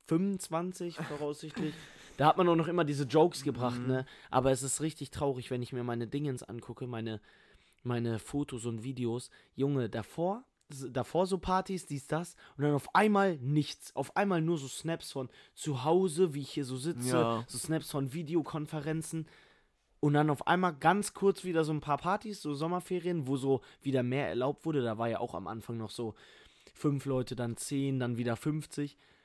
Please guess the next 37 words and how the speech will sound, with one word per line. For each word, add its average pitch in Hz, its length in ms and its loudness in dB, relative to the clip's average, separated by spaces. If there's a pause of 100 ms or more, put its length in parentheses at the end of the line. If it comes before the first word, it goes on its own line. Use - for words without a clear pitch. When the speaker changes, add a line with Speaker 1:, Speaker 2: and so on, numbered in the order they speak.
(440)
Speaker 1:
Ähm, 117 360 -2 (1300)
und 127 200 -2
dann 127 300 0 (400)
auf - 200 -10
einmal 127 280 -6
wieder 143 260 2
so. - 160 -8
Also 120 240 -6
du 123 120 -6
kannst - 400 -6
genau 156 480 2
sehen, 180 360 0
wann 156 280 0
die 147 100 -6
Lockdowns 120 580 -6
waren 113 180 -8
da 110 80 -8
dran. 110 160 -10
Speaker 2:
Ja, 113 200 -6
das 117 180 -14
stimmt. 120 320 -8 (320)
Aber 131 360 -2 (300)
ich 131 120 -14
glaub, 135 160 -2
das - 100 -14
hab 143 100 -4
ich 135 140 -16
auch 131 140 -10
schon 131 140 -8
mal 120 120 -6
gesagt, 117 500 -8
aber 110 340 -4 (1500)
insgesamt 131 560 -10
muss 127 200 -10
ich - 80 -16
sagen, 113 220 -4
also 120 320 -8